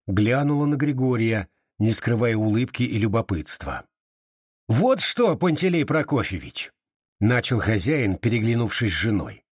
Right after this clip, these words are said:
«Посоветуйте вы, и мы посоветуем промеж себя семейно,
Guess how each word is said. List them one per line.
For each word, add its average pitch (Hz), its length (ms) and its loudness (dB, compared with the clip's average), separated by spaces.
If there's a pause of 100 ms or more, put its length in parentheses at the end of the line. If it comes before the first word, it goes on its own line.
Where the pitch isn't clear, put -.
(640)
«Посоветуйте 208 1000 0
вы, 180 520 0 (340)
и 220 100 2
мы 185 260 2
посоветуем 208 760 0
промеж 196 360 0
себя 185 360 -2
семейно, 170 680 0